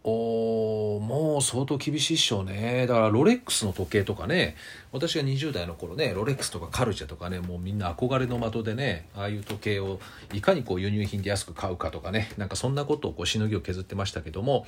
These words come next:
今はなんかちょっと違うような感じしますよね、今ね。えー、というのがね、えー、今日気づいたところでした。さて、えーと、今日はまあそんな話をするわけではなく、えー、ブログですけどね、今日のブログで、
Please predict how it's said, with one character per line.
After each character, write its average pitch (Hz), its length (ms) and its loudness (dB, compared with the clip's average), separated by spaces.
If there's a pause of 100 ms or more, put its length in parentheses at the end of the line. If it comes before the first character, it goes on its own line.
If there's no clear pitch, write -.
(680)
今 131 360 2
は 120 180 0
な 117 160 0
ん 123 120 -2
か 107 120 0
ち 120 100 0
ょ - 20 -2
っ - 20 -8
と 98 60 -6
違 - 240 6 (320)
う 127 60 4
よ 120 140 6
う - 20 2
な 87 100 0
感 82 220 -4
じ 82 100 -8
し 85 120 0
ま 85 100 -4
す - 100 -2
よ 82 80 -6
ね、 82 100 -8
今 80 180 -10
ね。 95 200 -6 (560)
え 104 300 2
ー、 - 40 -10
と 147 60 2
い 147 60 4
う 139 40 0
の 110 80 0
が 92 120 -2
ね、 156 220 4
え 92 220 -4
ー、 - 20 -16
今 87 100 -6
日 69 80 -12
気 107 100 -6
づ 98 100 -6
い 90 60 -6
た - 120 -14
と 101 100 -12
こ 147 80 -4
ろ 170 60 -2
で 156 60 -2
し 139 60 -6
た。 - 140 -6 (120)
さ - 300 2
て、 - 220 -2
え 147 100 10
ー 147 60 2
と、 147 80 0
今 - 80 -4
日 254 60 6
は 196 80 8
ま 135 60 2
あ - 40 6
そ 165 100 2
ん 165 40 0
な 156 100 2
話 151 240 2
を 107 60 2
す 107 120 -2
る 104 60 2
わ 101 100 2
け 95 100 -4
で 80 60 -6
は 80 80 -8
な 85 140 -6
く、 - 200 -2 (320)
え 101 140 4
ー、 92 60 2
ブ 113 80 2
ロ 151 140 6
グ 139 540 0
で 131 100 2
す - 100 -2
け 76 100 -8
ど 82 80 -8
ね、 131 200 -2
今 123 120 2
日 85 60 0
の 78 80 -8
ブ 78 100 -12
ロ 82 160 -6
グ 80 420 -8
で、 110 300 6